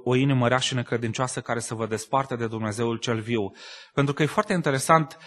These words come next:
în, în Cartea Împăraților este tratată căderea națiunii Israel și nu,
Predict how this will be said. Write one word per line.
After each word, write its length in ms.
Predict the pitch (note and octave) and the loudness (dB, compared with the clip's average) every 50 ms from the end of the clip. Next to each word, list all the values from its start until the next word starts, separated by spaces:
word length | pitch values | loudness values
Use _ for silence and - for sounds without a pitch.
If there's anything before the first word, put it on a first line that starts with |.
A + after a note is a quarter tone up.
| - - - - - - | -20 -20 -20 -20 -12 -4
în, 240 | - C3+ C3+ C3+ - - | -2 0 0 -2 -2 -6
în 260 | - C3 C3+ B2+ B2+ | -8 -6 -4 -4 -4
Cartea 340 | - - E3 F3+ - - G3 | -2 0 0 2 4 4 4
Împăraților 880 | F3+ D3 - C#3 B2+ B2+ C#3+ E3 D#3+ - - B2+ A2 G2+ G2 G2 - - - - - - - - | 4 4 4 4 6 6 6 4 2 0 -2 -2 0 0 0 -2 -4 -8 -20 -20 -20 -20 -10 -4
este 240 | - C#3 C3+ - D3+ | -2 0 0 0 0
tratată 480 | C3+ - C3+ C3 - F3 F#3 - F#3 D#3 | 2 4 4 4 4 2 2 0 -2 -6
căderea 580 | - - - C#3 B2 A#2+ C#3+ D3+ D#3+ D#3+ D#3 | -2 0 2 2 4 6 6 8 8 8 6
națiunii 760 | D3 C#3+ C#3 C3+ C3 - - - - G#3+ A3 G3 D3+ A#2+ G#2+ | 6 6 4 2 2 0 0 0 2 4 4 4 4 2 0
Israel 640 | G#2 G2 - - B2 A#2 G#2+ G2+ F#2+ G2 D3+ - - _ _ _ | 0 -2 -2 -2 0 0 0 0 -2 -6 -10 -16 -18 _ _ _
și 180 | - - - E3 | -4 0 4 6
nu, 440 | E3 F3 F3 E3 D#3+ - - _ | 6 6 6 4 2 -4 -14 _